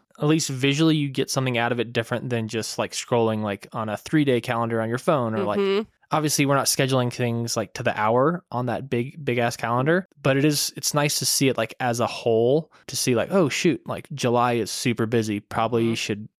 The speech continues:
Speaker 1: not make August like that."
Speaker 2: Yeah.
Speaker 1: <laughs> Um, whereas sometimes, like, when you're jammed into, like, your small little screen of a Google Calendar,
Speaker 2: Mm-hmm.
Speaker 1: you may kinda lose, what do they say? Lose the forest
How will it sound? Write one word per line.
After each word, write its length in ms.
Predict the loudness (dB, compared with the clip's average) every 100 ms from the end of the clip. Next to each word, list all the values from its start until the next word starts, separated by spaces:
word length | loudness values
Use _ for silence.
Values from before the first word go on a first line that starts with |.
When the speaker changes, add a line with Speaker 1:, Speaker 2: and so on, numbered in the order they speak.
| -10
Speaker 1:
not 280 | -4 -2 -2
make 160 | 0
August 420 | 0 2 0 -4 -6
like 180 | -8 -6
that." 280 | -6 -8 -6
Speaker 2:
Yeah. 340 | 0 0 0 -4 -12
Speaker 1:
<laughs> 140 | -4
Um, 380 | 0 2 2 2
whereas 280 | 2 4 4
sometimes, 380 | 2 2 0 0
like, 160 | 0
when 100 | 0
you're 260 | 0 0 -2 -6
jammed 440 | 0 2 2 2
into, 280 | 2 2 2
like, 220 | 0 -4
your 120 | -4 -4
small 360 | -2 2 2
little 260 | 4 2 2
screen 600 | -2 -2 0 2 0 0
of 160 | -2 0
a 280 | 2 0
Google 280 | 0 -2 -2
Calendar, 480 | -2 0 0 2 2
Speaker 2:
Mm-hmm. 400 | 0 -6 -8 -6 0
Speaker 1:
you 100 | 2
may 160 | 2
kinda 360 | 2 0 2 2
lose, 720 | 2 2 2 0 -4 -4 -8 _
what 100 | -6
do 60 |
they 60 | -4
say? 240 | -2 -4 0
Lose 240 | 0 2
the 60 | 0
forest 420 | 0 0 0 -4